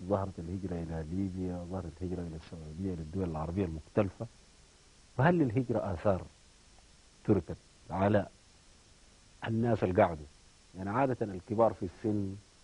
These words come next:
أو أصحاب من الالتزامات المهمة في المنطقة دي اللي بقعدوا، لكن عدد كبير جدا من الشباب هاجروا، وده دأبي طبعا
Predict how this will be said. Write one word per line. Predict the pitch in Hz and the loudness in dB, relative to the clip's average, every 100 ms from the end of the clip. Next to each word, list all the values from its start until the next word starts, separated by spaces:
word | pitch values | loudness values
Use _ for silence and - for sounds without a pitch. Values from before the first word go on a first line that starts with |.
| - - - | -20 -20 -2
أو | 113 110 | 2 2
أصحاب | - 98 95 | 2 -6 -4
من | 95 90 85 85 - | -4 -6 -8 -10 -8
الالتزامات | 95 113 95 95 107 104 | -6 -2 -2 -2 -4 -4
المهمة | 98 90 90 87 92 113 95 | -6 -6 -4 0 0 0 -2
في | 101 | -6
المنطقة | 87 85 85 82 85 - 101 104 101 98 - - - - | -8 -10 -10 -12 -14 -4 -2 0 -2 -4 -10 -20 -14 6
دي | 165 | 6
اللي | 151 | 8
بقعدوا، | 139 117 104 | 6 4 2
لكن | 123 147 180 - - - - | -2 0 -2 -4 -20 -20 -2
عدد | 170 175 | 0 4
كبير | 175 185 | 4 2
جدا | 170 190 180 | -6 0 2
من | 143 | 2
الشباب | 117 127 131 120 | 0 2 4 4
هاجروا، | 110 110 | 0 0
وده | 160 185 | 0 4
دأبي | 180 160 | 4 4
طبعا | 160 156 131 | 2 0 -2